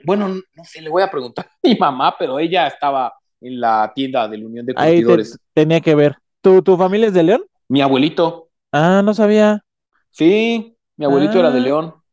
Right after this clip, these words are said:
Speaker 2: Ah, mira, leones.
Speaker 1: Sí, sí, no, mi abuelito es así súper mega fan de León, o sea,
Speaker 2: De-, sí, o
Speaker 1: dice,
Speaker 2: sea, él
Speaker 1: y, y mi abuelita era súper mega fan del América, entonces cuando jugaba,
Speaker 2: Uy.
Speaker 1: era, o sea, se dejaban de hablar. <laughs>
Speaker 2: Sí, no, o sea, era, era de, este, de, de, de no cenar ese día.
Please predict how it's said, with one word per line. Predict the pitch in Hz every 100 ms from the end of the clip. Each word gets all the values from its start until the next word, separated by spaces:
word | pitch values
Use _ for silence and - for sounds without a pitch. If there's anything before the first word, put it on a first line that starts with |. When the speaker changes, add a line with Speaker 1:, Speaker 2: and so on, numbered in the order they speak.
| _ _ _
Speaker 2:
Ah, | - 107 143
mira, | 151 143
leones. | 127 123 123 135 - - - _
Speaker 1:
Sí, | _ 135 151 175 165
sí, | 226 220
no, | 147
mi | 120
abuelito | 123 135 175 220
es | 160
así | 127 156
súper | - 160 - 120 113
mega | 120 113 110
fan | 120 131
de | 156
León, | 117 147 139
o | 110
sea, | 123 127
Speaker 2:
De-, | 165 156 143 139
sí, | 151
o | 156
Speaker 1:
dice, |
Speaker 2:
sea, | 147 143
él | 139 127 - _ _
Speaker 1:
y, | 143 143 180
y | 180
mi | 170
abuelita | 151 147 180 185
era | 226 180
súper | 170 - 139
mega | 135 123 113
fan | 131 151
del | 185
América, | 127 170 185 -
entonces | 127 151 160 202
cuando | 135 131
jugaba, | 190 208 226 233 233
Speaker 2:
Uy. | 233 226 208 156 127
Speaker 1:
era, | 156 175 180 170 156 135
o |
sea, | 151 131
se | 135
dejaban | 127 147 185 185
de | 120
hablar. | 127 170 175 151
<laughs> | -
Speaker 2:
Sí, | 269 - 165 180 185 190 185
no, | 180 196 190
o | 170
sea, | 151 160
era, | 170 175
era | 165 170
de, | 165 143 135 131 131
este, | 113 127 123
de, | 127 127
de, | 131 131
de | 123 139
no | 156
cenar | 160 151 160
ese | 165 147
día. | 139 147 131